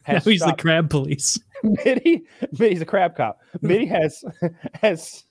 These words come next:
Speaker 1: has saved so much crab from being stolen out of that store he works at. He's loss prevention. Um,
Speaker 2: Mm-hmm.
Speaker 1: that they have promoted him, and they're, they're like, "We need a man like you downtown." And he's like, "Wait, what? <laughs> I'm just trying to make ends meet here."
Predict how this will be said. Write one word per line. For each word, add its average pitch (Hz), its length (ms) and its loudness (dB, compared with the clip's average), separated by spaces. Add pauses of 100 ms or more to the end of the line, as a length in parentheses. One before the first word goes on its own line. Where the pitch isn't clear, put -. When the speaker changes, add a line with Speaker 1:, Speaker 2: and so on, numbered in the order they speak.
(120)
Speaker 1:
has - 200 -4
saved 175 280 -2
so 175 300 -2
much 202 280 -6
crab 143 460 0
from 123 120 -6
being 120 160 -4
stolen 143 600 -2
out 123 200 -2
of 117 100 -4
that 117 180 -2
store 131 300 -2
he 127 80 -2
works 117 340 -6
at. 101 160 -4
He's 120 140 -8
loss 120 240 0
prevention. 107 520 -10 (440)
Um, 113 300 0
Speaker 2:
Mm-hmm. 127 80 0 (320)
Speaker 1:
that 131 360 0 (640)
they 156 160 0
have 156 220 -2
promoted 170 540 0
him, 117 380 -6
and 135 180 -2
they're, 143 120 0
they're 147 180 0
like, 131 260 2 (640)
"We 127 140 -8
need 135 100 -4
a 117 60 -2
man 120 440 -2
like 117 320 -2
you 143 180 -2
downtown." 113 840 -2 (420)
And 120 80 -4
he's 170 140 0
like, 143 140 2
"Wait, 135 200 2
what? 185 440 2
<laughs> - 40 0
I'm 262 240 2
just 349 180 -4
trying 359 240 0
to 202 60 -6
make 196 220 -2
ends 185 240 0
meet 220 260 0
here." 170 160 2